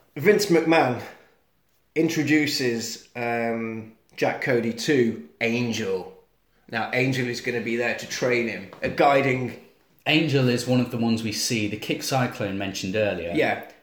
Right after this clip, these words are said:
Speaker 1: She is wearing nice, a nice attire, very similar. It's, uh, you know, it's, I wouldn't call that office attire, would you?
Speaker 2: Well,
Speaker 1: Or,
Speaker 2: she's
Speaker 1: or
Speaker 2: there
Speaker 1: train.
Speaker 2: to, she's
Speaker 1: She's there
Speaker 2: there
Speaker 1: for
Speaker 2: to,
Speaker 1: the meeting. She's
Speaker 2: she's
Speaker 1: there
Speaker 2: there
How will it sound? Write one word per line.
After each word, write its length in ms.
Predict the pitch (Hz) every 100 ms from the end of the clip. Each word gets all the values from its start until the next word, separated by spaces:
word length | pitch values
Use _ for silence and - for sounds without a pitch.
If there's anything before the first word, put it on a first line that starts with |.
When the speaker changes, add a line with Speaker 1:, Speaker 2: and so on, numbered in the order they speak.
| _ _ _
Speaker 1:
She 220 | - 131 113
is 200 | 113 127
wearing 400 | 120 110 107 107 - _ -
nice, 680 | 135 139 135 - - - - _ _ _ -
a 100 | 135
nice 320 | 151 160 156
attire, 340 | 139 151 131 120
very 220 | 170 233
similar. 540 | - 180 160 151 143 - - _
It's, 260 | - 165 160
uh, 360 | 165 175 - - 202
you 140 | 214
know, 160 | 127 -
it's, 300 | 160 - - -
I 100 | 139
wouldn't 260 | 190 262 -
call 120 | 226
that 140 | 214
office 340 | 202 208 - -
attire, 420 | 92 87 82 87 - _ _ _
would 160 | - 135
you? 320 | 151 156 160 - - _ _ -
Speaker 2:
Well, 140 | 123
Speaker 1:
Or, 160 | 165 156
Speaker 2:
she's 120 | 127
Speaker 1:
or 80 | 165
Speaker 2:
there 340 | 160 156 127
Speaker 1:
train. 100 | 117
Speaker 2:
to, 300 | 117 107 104
she's 100 | -
Speaker 1:
She's 220 | - -
there 160 | 175 175
Speaker 2:
there 100 | -
Speaker 1:
for 60 | 127
Speaker 2:
to, 60 |
Speaker 1:
the 60 | 127
meeting. 440 | 135 135 - 104 98
She's 80 |
Speaker 2:
she's 180 | - 120
Speaker 1:
there 180 | 170 175
Speaker 2:
there 160 | 131 -